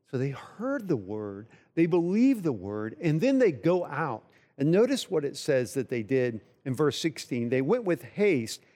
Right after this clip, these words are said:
and found Mary and Joseph and the baby lying in a manger."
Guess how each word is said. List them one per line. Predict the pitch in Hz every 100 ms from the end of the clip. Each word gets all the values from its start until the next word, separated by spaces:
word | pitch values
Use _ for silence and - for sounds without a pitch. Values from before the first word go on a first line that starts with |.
| _
and | 151 127
found | 160 147 135
Mary | 143 160 165 156
and | 139
Joseph | 147 131 120 131 -
and | 143 131
the |
baby | 113 135 123 131
lying | 117 113 127 135 131 135 - - _
in | 139 127
a |
manger." | 113 117 127 127 117 92